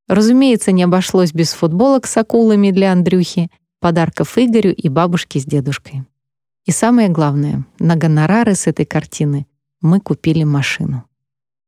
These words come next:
В общем, атмосфера на картине была потрясающая, настолько дружелюбная,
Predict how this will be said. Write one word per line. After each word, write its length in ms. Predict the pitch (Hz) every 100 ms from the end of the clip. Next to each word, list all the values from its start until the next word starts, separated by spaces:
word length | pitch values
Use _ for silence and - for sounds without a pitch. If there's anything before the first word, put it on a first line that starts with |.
| _ _ _
В 80 | 220
общем, 280 | 269 247 208
атмосфера 480 | 208 220 - 208
на 140 | 185 175
картине 440 | 180 196 185 165
была 220 | 156 156
потрясающая, 1000 | 143 - - 156 - 294 277 - 233 226 220 _ _ _ _ _ -
настолько 480 | 185 - 202 185
дружелюбная, 1040 | 170 170 170 175 214 254 220 175 147 147